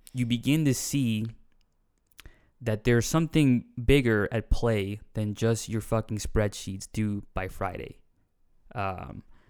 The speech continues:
and I think that, that this topic is an important topic because it's, it's something that I think anybody can really come to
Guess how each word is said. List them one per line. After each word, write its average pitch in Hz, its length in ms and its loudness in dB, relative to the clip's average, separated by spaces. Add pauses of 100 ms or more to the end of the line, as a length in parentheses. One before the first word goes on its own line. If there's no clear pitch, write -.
(960)
and 120 100 2
I 113 60 2
think 135 160 0
that, 123 240 0
that 117 140 4
this 127 180 0
topic - 760 -2 (260)
is 113 640 0
an 117 80 -2
important 170 560 0
topic 101 580 -4 (560)
because 110 800 0 (680)
it's, 135 180 0
it's - 180 -4
something 185 280 -2
that 131 240 4
I 127 80 0
think 147 280 -2
anybody 127 640 -2 (960)
can 117 200 -2
really 117 200 0
come 139 320 -2
to 98 400 -6